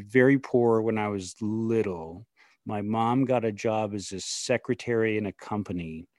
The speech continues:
and ended up rising through the ranks of that company and buying the company out from the owner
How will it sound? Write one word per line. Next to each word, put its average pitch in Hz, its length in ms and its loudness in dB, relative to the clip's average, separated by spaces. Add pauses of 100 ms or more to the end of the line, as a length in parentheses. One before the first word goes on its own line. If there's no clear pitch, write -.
(480)
and 110 220 -6
ended 123 280 2
up 117 140 0
rising 139 840 0
through 143 260 2
the 120 140 4
ranks 110 440 2
of 117 180 0
that 123 280 6
company 120 540 4
and 98 220 2
buying 120 600 6
the 110 80 2
company 107 560 0
out 104 200 2
from 113 200 0
the 104 180 -2
owner 131 480 2